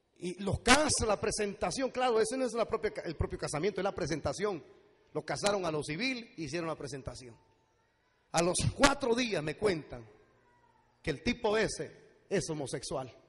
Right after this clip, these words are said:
Y la niña ya sabía. Vendió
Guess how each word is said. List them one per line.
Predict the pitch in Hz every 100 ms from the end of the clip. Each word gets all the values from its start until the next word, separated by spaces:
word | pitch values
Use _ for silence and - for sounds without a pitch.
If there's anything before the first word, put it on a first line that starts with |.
| _ _ _ _ _ _ _ _ _ _ _ _ _ _ _ -
Y | 220
la | 202
niña | 220 269 220
ya | 226
sabía. | 226 214 294 220 139 110 - - _ _ _ _ _ _ _ _
Vendió | 160 180 175 226 247